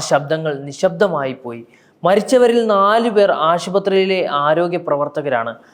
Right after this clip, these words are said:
അവർ രോഗികളുടെ ജീവൻ രക്ഷിക്കാനെത്തിയവരാണ്. പക്ഷേ അവരുടെ സ്വന്തം ജീവൻ പോലും അവർക്ക് രക്ഷിക്കാനായില്ല. ആർക്കും മറക്കാനാവില്ല മുപ്പത്തിമൂന്നുകാരിയായ മറിയം അബു ഡഗ്ഗയുടെ കഥ. ലോകത്തിന് ഗസയെ കാണിച്ചു കൊടുത്ത കണ്ണുകളായിരുന്നു അവൾ.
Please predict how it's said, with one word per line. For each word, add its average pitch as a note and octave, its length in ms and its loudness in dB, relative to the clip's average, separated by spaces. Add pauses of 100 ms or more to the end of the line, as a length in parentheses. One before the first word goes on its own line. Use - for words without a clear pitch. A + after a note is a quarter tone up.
(200)
അവർ D#3 200 4 (120)
രോഗികളുടെ F3+ 600 0 (120)
ജീവൻ E3+ 260 -2 (120)
രക്ഷിക്കാനെത്തിയവരാണ്. C#3 1000 -4 (340)
പക്ഷേ - 280 -2 (160)
അവരുടെ D#3 360 0
സ്വന്തം E3 360 -4 (100)
ജീവൻ D#3+ 300 -6
പോലും D3 240 -6 (100)
അവർക്ക് C3+ 320 -6
രക്ഷിക്കാനായില്ല. A#2+ 800 -4 (440)
ആർക്കും C4 460 2 (180)
മറക്കാനാവില്ല G3 800 0 (160)
മുപ്പത്തിമൂന്നുകാരിയായ F#3 1200 0 (220)
മറിയം E3+ 340 2 (140)
അബു D#3 160 0 (120)
ഡഗ്ഗയുടെ C#3+ 540 -2
കഥ. A#2+ 160 -4 (460)
ലോകത്തിന് F3 580 0
ഗസയെ F#3+ 420 2 (120)
കാണിച്ചു F#3+ 440 2
കൊടുത്ത F#3 240 0 (140)
കണ്ണുകളായിരുന്നു D#3+ 800 0 (220)
അവൾ. A#2+ 160 -4